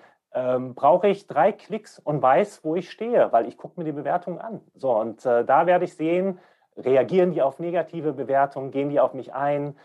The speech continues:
äh, warum entstehen negative Bewertungen, wie sind die positiven Bewertungen, wer schreibt sie. Man kann sehr viel eben auch erkennen, ob das mit Leib und Seele eben auch gelebt wird. Und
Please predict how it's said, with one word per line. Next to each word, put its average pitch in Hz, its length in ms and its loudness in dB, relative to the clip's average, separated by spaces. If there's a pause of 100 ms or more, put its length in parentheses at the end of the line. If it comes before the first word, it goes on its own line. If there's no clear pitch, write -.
(220)
äh, 120 260 4 (380)
warum 135 500 2
entstehen 170 540 0
negative 156 520 -2
Bewertungen, 135 800 -2 (180)
wie 147 140 -2
sind 139 160 -4
die 131 80 -2
positiven 175 680 0
Bewertungen, 147 600 0
wer 127 140 2
schreibt 135 420 2
sie. 160 300 -6 (100)
Man - 160 0
kann 165 220 0
sehr 175 220 2
viel 208 340 -4
eben 156 240 0
auch 131 180 2
erkennen, 135 460 -2
ob 120 220 -4
das 123 200 -2
mit 120 200 -8
Leib 131 220 2
und 127 120 -6
Seele 131 360 0
eben 120 200 -8
auch 127 140 -2
gelebt 151 420 -8
wird. 95 260 -4
Und 107 300 -4